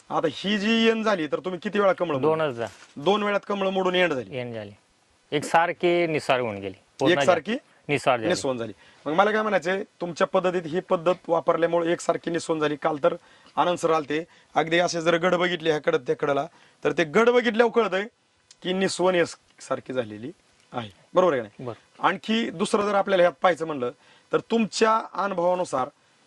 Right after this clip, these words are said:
Speaker 1: अं, तुमच्या पंधरा वर्षाच्या, अं, तुम्ही तुमच्या पद्धतीने किती जरी टेक्नॉलॉजी काय मार्केटमधनं जे तर तुम्हाला माहिती आहे, अं, जे वापरता ते काय जरी आणून वापरलं तरी चौदा पंधरा पर्यंत फणा पडतात का?
Speaker 2: नाही पडायचे.
Speaker 1: किती पडतात सरासरी?
Speaker 2: तर सरासरी दहा अकरा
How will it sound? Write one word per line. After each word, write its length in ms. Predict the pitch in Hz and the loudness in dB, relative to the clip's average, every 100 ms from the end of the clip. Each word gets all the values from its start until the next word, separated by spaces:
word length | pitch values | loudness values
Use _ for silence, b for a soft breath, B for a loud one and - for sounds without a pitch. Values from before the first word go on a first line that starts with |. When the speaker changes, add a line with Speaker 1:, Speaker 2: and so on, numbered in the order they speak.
| _ - | _ -2
Speaker 1:
अं, 160 | 135 131 | -2 0
तुमच्या 240 | 175 165 180 | -2 2 4
पंधरा 280 | 180 165 156 | 4 2 0
वर्षाच्या, 420 | 156 131 113 123 - b b _ 139 | -2 -4 -6 -6 -8 b b _ 0
अं, 140 | 139 - | 0 0
तुम्ही 200 | 185 202 | -2 -2
तुमच्या 340 | - 208 196 202 | -2 -2 -2 -2
पद्धतीने 460 | 220 196 180 196 | -2 -2 -4 -6
किती 340 | - 202 - 208 | -8 -8 -4 0
जरी 240 | 220 240 | 0 0
टेक्नॉलॉजी 560 | - 254 190 185 180 175 - | -2 -2 2 2 4 2 2
काय 120 | 175 | 2
मार्केटमधनं 640 | 175 170 165 165 160 160 160 | 0 0 -2 -2 -2 -2 0
जे 160 | 160 | 0
तर 180 | 170 180 | 4 2
तुम्हाला 300 | 214 226 160 | 2 -2 0
माहिती 280 | 160 123 151 | -2 -2 0
आहे, 240 | 139 139 156 b b b - | 0 0 -6 b b b -4
अं, 160 | 131 | -2
जे 140 | 131 165 | 2 4
वापरता 500 | 175 156 147 127 131 _ _ - | 4 4 0 -2 -8 _ _ -6
ते 40 | 170 - | -2 2
काय 160 | 202 | 2
जरी 120 | 202 | 2
आणून 220 | 202 202 196 | 0 0 0
वापरलं 360 | 185 165 156 | 2 2 0
तरी 100 | 156 | -2
चौदा 280 | - 196 185 | 0 2 2
पंधरा 240 | 190 180 | 2 2
पर्यंत 240 | 170 175 151 | 2 0 -2
फणा 120 | 147 160 | -4 -2
पडतात 300 | 175 135 107 | -2 -4 -8
का? 180 | - _ - | -12 _ -8
Speaker 2:
नाही 240 | 139 147 | 0 0
पडायचे. 380 | 127 113 107 110 _ _ _ _ _ _ _ _ _ _ _ - - | 0 -8 -10 -20 _ _ _ _ _ _ _ _ _ _ _ -20 -12
Speaker 1:
किती 140 | 180 160 | -4 0
पडतात 240 | 160 131 | 0 -2
सरासरी? 400 | - 123 117 117 | -4 -4 -6 -10
Speaker 2:
तर 160 | 123 143 | -12 -4
सरासरी 640 | 147 139 135 147 156 160 | 0 0 0 -2 -2 -2
दहा 260 | 143 131 127 | 0 0 0
अकरा 200 | 139 | -2